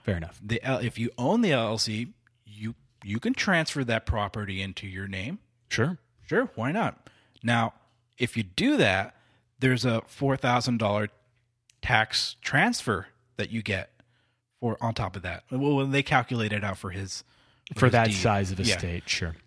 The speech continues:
Speaker 2: It's four thousand dollars for Gavin Newsom, no big deal. Uh, but he didn't pay that, meaning that I guess he doesn't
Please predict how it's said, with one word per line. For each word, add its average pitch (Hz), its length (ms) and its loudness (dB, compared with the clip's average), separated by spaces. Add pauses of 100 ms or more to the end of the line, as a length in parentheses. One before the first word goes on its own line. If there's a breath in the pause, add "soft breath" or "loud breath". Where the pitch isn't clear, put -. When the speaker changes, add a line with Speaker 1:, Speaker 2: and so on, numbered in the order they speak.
(180)
Speaker 2:
It's 147 200 -4 (100)
four 214 220 6
thousand 185 340 4
dollars 139 260 6
for 139 80 -2
Gavin 123 300 4
Newsom, 123 320 0
no 131 100 0
big 123 220 -2
deal. 117 240 -2 (260 loud breath)
Uh, 147 100 -2 (240)
but 120 160 -8
he - 120 -10
didn't 135 320 -10
pay 202 240 -6
that, - 260 -10 (920)
meaning 107 380 -6
that 92 200 -8 (1200)
I 101 60 -4
guess 95 220 -2
he 113 100 -6
doesn't 110 380 -6